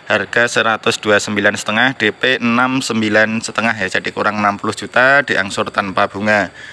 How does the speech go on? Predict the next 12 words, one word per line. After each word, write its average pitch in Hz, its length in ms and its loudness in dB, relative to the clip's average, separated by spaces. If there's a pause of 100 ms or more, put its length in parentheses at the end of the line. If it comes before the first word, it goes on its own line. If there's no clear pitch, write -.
(280)
dua 107 160 4
juta 113 400 0
kali 107 240 -2
tiga 98 240 -2
puluh 98 240 -8
bulan. 92 480 0 (1500)
Stok - 240 -4
selanjutnya 127 560 0
kita 131 240 0
juga 113 240 0
masih 113 240 0
punya 120 320 2